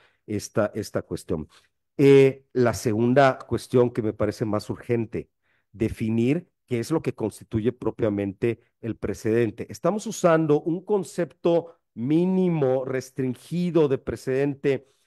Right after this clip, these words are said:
eh, inspirados o emulando el concepto de holding norteamericano, o vamos a usar un concepto mucho más amplio como la ratio decidendi que impera en Europa o en Inglaterra.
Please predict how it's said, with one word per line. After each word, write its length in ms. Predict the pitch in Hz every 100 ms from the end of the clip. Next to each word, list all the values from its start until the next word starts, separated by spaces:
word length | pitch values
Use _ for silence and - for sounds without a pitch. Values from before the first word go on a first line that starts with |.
| _ _ -
eh, 540 | 131 131 127 127 131 131
inspirados 1080 | 143 135 - 139 135 143 165 170 156 135
o 60 | 131
emulando 800 | 120 123 131 147 151 156 156 139 _ _ -
el 140 | 120
concepto 460 | 139 123 147 - 156
de 120 | 127
holding 680 | - 156 170 175 143 156 151
norteamericano, 960 | 131 120 113 120 117 113 - 135 147 202
o 100 | 151
vamos 240 | 131 143 156
a 60 |
usar 260 | 170 - 143
un 100 | 160
concepto 420 | 156 123 127 120
mucho 640 | 113 156 214 233 214 -
más 240 | 170 151 -
amplio 580 | 123 117 113 143 165 _ _ _ -
como 220 | 131 123
la 140 | 117
ratio 420 | 117 127 131 -
decidendi 560 | 131 - 117 113 113 123
que 120 | -
impera 280 | 101 110 104
en 80 | 104
Europa 420 | 95 107 110 107
o 100 | 101
en 80 | 95
Inglaterra. 580 | 90 90 - 113 92